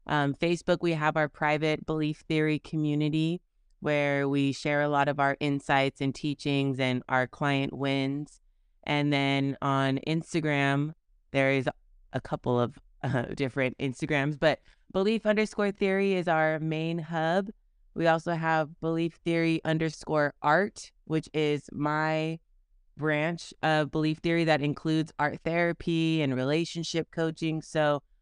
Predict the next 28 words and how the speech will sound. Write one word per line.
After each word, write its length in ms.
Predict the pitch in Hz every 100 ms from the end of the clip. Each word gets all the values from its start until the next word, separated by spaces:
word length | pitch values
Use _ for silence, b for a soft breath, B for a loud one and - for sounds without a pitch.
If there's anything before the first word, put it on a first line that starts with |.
| _
we 100 | 175
really 300 | 180 208 208
wanted 340 | 190 180 180 -
to 100 | 165
create 400 | - 160 156 -
a 140 | 147
really 580 | 131 139 151 147 143 143 - _ _ _ _ -
holistic 640 | 175 165 175 - 180 165
approach 560 | 156 - 170 170 - -
to 540 | 165 156 151 143 139 -
people's 600 | - 165 165 156 151 143 -
healing 560 | - 185 196 185 160
or 100 | 147
their 180 | 143 143
journeys 580 | 135 147 151 165 156 135
of 140 | 143
transformation, 920 | - 151 143 - 143 139 156 - 151
wherever 320 | 143 139 143 147
they 160 | 147
may 180 | 143 135
be, 460 | 123 139 139 139 - _ -
whatever 300 | 151 156 151
they 140 | 147
may 160 | 147 139
be 120 | 135
focused 540 | - 147 147 151 139
on. 360 | 139 127 123 123 - _
And 540 | 147 139 131 127 127